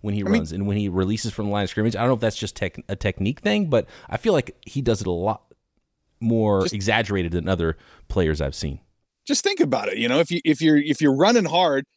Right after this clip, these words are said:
Speaker 2: and you're pounding into the ground, your whole body's shaking, right? Your whole body's moving around more than it probably should as if you're, you know, out there real fleet of foot, real, real you know, kind of gliding a-,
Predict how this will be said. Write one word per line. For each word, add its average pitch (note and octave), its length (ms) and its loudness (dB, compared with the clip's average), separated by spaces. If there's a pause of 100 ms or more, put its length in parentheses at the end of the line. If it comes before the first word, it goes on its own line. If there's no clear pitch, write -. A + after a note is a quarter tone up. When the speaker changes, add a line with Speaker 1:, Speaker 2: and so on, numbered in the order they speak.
(200)
Speaker 2:
and C#3 120 -2
you're C#3 80 0
pounding F#3+ 580 -2
into F3+ 160 -2
the D3 120 0
ground, G#3 180 -2
your F#3+ 80 -4
whole B3 100 4
body's G#3 320 -2
shaking, G2+ 380 -12
right? B2+ 180 -8
Your D3 120 -4
whole F#3 120 0
body's D#3 460 -2
moving A#2+ 260 -2
around A2+ 340 0
more F#3 220 4
than F#3 100 0
it F#3 120 -2
probably G3 420 0
should B3+ 300 2
as E3 240 0
if E3 200 2
you're, E3+ 220 4 (240)
you F#3+ 100 0
know, D#3+ 160 4
out C3 220 2
there D#3 160 2
real C#3 160 2
fleet C#3 300 4
of C3+ 80 0
foot, C#3+ 340 2
real, C#3 340 4
real C3 320 4 (320)
you E3+ 100 0
know, C3+ 120 6
kind C#3 200 -2
of A2 120 -10
gliding C3+ 760 2
a-, C#3 180 2